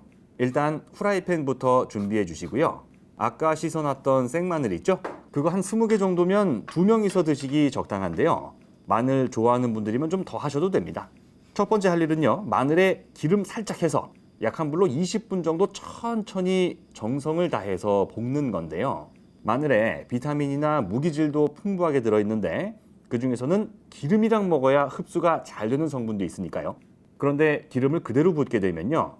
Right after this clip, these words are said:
필요 이상으로 지방 섭취량이 늘어날 수도 있겠죠. 진짜 조금만 있으면 되니까요. 그래서 기름을 좀 덜 쓰겠다 하시면 분무기처럼 칙칙 뿌려주는 방법이 좋긴 합니다. 기름은 식용유든 뭐든 크게 상관은 없는데요.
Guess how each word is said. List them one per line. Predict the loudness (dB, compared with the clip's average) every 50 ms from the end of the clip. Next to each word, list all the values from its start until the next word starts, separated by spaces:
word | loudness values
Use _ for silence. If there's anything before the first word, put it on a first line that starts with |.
| _
필요 | _ -4 0 2 2 2
이상으로 | 2 0 -4 -4 -2 -2 0 2 4 4 6 4 4 2 -2
지방 | -6 -10 -4 -4 -2 -2 -2
섭취량이 | -6 -8 -10 -10 -10 -12 -8 -6 -4 -4 -2 -2 -2 -2 -2
늘어날 | -2 0 0 0 0 -2 -4
수도 | -4 -4 -4 -4
있겠죠. | -4 -4 -8 -6 -2 -2 -4 -4 -4 -14 _ _ _ _ _
진짜 | -4 0 0 0 0 -2 0 2 2 2 2 0 -4 -10 -20 -2 0
조금만 | 0 0 2 -2 -2 -2
있으면 | -4 -4 -2 -2 -2 -2
되니까요. | -2 -4 -6 -4 -2 -2 -2 -2 -4 -6 -8 -10 -14 -20 _ _ _ _
그래서 | -2 0 0 2 0
기름을 | 0 2 2 2 2 4 2
좀 | 2 0 0 -4 -8
덜 | -2 2 2 2 2
쓰겠다 | 2 0 0 0 0 0 0 -2 -2 -2
하시면 | -2 -4 -4 0 0 0 0 -2 -10 -18 -20 -20 -8
분무기처럼 | -4 0 0 2 2 0 0 0 0 2 4 4 2 2 -2 -8 -14
칙칙 | -16 -16 -14 -14 -14 -16 -16 _ _ -10 _
뿌려주는 | 0 2 2 2 2 2 0 2 2
방법이 | 0 0 2 2 2 2 2 2 2 2 0 -4 -4
좋긴 | -6 -6 -4 -4 -6
합니다. | -6 -6 -8 -6 -8 -8 -8 -8 -16 _ _ _ _ _ _ _
기름은 | -2 0 0 2 2 2 2 2 2 2 0 -2
식용유든 | -4 -6 -8 -2 0 2 2 2 2 0 0 2 2 0 2 2
뭐든 | 2 2 4 4 4 2 2 0
크게 | -4 -10 -4 0 2 2 2 0
상관은 | -2 -6 -6 -2 0 0 0 0 0 0
없는데요. | 0 0 0 -2 -2 -2 0 2 2 0 0 -4 -10